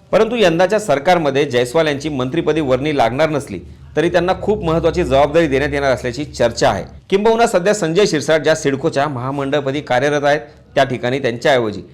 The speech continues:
प्रदीप जयस्वाल यांची नियुक्ती होऊ शकते. अर्थात हे सगळं होईल संजय शिरसाट मंत्री झाले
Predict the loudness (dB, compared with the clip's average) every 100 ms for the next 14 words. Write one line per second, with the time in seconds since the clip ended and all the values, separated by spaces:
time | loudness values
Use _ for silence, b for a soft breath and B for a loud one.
0 | B 0 2 2 2 2 2 0 0 -2
1 | -2 -4 -4 -6 -4 -4 -4 -6 -10 -20
2 | -20 b -4 -2 -2 -2 -4 -4 -2 -2
3 | -2 -4 -8 B -4 -2 0 0 0 0
4 | 0 0 -2 -2 -2 -2 -4